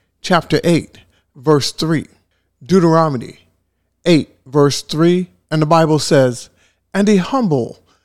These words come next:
thee, and suffered thee to hunger, and fed thee with manna, which thou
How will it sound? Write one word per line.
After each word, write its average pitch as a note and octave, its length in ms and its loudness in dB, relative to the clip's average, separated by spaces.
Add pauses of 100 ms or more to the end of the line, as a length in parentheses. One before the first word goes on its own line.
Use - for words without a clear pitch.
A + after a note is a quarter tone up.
(160)
thee, C3+ 400 -6 (420)
and F3 160 -2
suffered C#3 600 -4 (280)
thee B2+ 460 -2 (320)
to F#3+ 100 0
hunger, A3 560 0 (320)
and D3+ 260 -2
fed A3+ 400 0 (100)
thee G3 580 -2
with F3+ 480 0
manna, C3 520 -4 (460)
which - 440 -2 (160)
thou E3 500 0